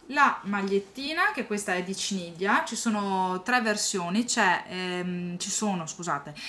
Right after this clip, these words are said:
i pigiamini cento per cento cotone in ciniglia e quelli felpati. Io sono andata per una via di mezzo perché sotto di sicuro andrà con, adesso ve le mostro, comunque le magliettine, ho preferito prendere lana fuori e cotone sulla pelle,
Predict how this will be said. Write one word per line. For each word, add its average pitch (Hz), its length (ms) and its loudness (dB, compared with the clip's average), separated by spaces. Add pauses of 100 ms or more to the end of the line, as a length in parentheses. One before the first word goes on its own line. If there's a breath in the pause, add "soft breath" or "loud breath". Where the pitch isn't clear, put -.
(180 loud breath)
i 220 80 0
pigiamini 220 580 2
cento 269 260 0
per 233 140 0
cento 190 240 0
cotone 330 640 0
in 220 140 8
ciniglia 233 680 4
e 247 180 -4
quelli 190 220 2
felpati. 175 720 -2
Io 214 160 2
sono 208 180 -2
andata 185 240 -2
per 185 100 -8
una 180 140 -2
via 180 120 0
di 208 120 2
mezzo 175 380 0
perché 175 300 -8
sotto 175 420 -4
di 165 100 -8
sicuro 180 400 -4
andrà 165 380 4 (340 loud breath)
con, 175 340 0
adesso 160 320 -2
ve 165 80 -6
le 180 100 0
mostro, 196 400 -2
comunque 170 320 -6
le 165 80 -2
magliettine, 170 920 -2
ho 190 100 -4
preferito 190 460 -2
prendere 180 440 0
lana 190 320 4
fuori 190 400 0
e 170 60 -6
cotone 180 340 -4
sulla 190 240 -2
pelle, 170 480 0